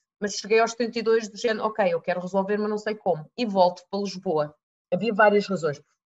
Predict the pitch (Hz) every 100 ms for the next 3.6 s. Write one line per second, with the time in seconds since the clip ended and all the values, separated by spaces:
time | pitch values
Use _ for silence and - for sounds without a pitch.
0 | _ 160 143 156 156 147 147 123 131 -
1 | 156 160 160 160 151 147 123 - _ _
2 | _ 262 262 _ 269 285 285 269 247 208
3 | - - 190 175 165